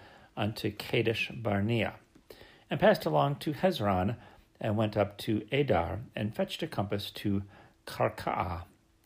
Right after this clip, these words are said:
From thence it passed toward Asmon, and went out unto the river of Egypt. And the goings out of that coast were at the sea. This shall be your south coast.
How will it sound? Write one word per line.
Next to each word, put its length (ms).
From 160
thence 340
it 200
passed 340
toward 400
Asmon, 640
and 220
went 200
out 280
unto 280
the 120
river 280
of 220
Egypt. 580
And 140
the 40
goings 460
out 300
of 160
that 260
coast 400
were 180
at 240
the 80
sea. 520
This 140
shall 240
be 140
your 380
south 520
coast. 600